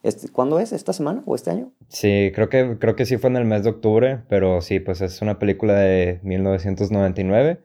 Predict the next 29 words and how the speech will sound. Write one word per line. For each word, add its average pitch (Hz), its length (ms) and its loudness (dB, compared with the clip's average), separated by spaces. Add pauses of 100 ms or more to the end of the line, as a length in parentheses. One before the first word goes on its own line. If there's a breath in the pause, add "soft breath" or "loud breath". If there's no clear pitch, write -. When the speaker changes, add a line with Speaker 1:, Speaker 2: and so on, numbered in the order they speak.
(120)
Speaker 1:
Ujú. 117 320 -2
Speaker 2:
y 85 640 -2
es 85 160 -12
el 90 80 -2
veinte 90 240 -2
aniversario. 87 480 -4 (360)
Ujú. 107 340 2 (100)
Speaker 1:
Sí. 98 320 -6 (480)
Y 110 180 4
este, 113 680 2
y 127 120 -2
bueno, 131 280 4
pues 123 260 0
como, 127 460 0
como 135 180 0
les 135 100 4
decía, 165 380 0 (440)
hace 160 260 2
veinte 185 280 0
años 175 340 0
estaba 147 320 2
llegando 151 840 2
al 123 140 2
cine 131 320 2
la 147 160 2
película 135 320 0
de 139 60 4
este 139 140 -4
director 123 580 0